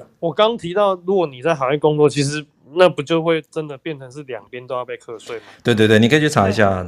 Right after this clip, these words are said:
Speaker 1: 对。
Speaker 2: 对，对啊，
Speaker 1: 对啊。
Speaker 2: 那公司它，它这个就是需要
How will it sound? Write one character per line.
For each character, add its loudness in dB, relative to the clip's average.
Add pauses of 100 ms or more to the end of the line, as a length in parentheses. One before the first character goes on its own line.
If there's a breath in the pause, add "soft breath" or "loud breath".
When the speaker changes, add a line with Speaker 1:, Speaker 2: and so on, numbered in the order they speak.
Speaker 1:
对。 0
Speaker 2:
对， -14 (160)
对 2
啊， -2 (100)
Speaker 1:
对 -14
啊。 -12
Speaker 2:
那 2
公 6
司 -2
它， 4 (140)
它 4
这 -2
个 0
就 -2
是 -4 (400 loud breath)
需 -2
要 8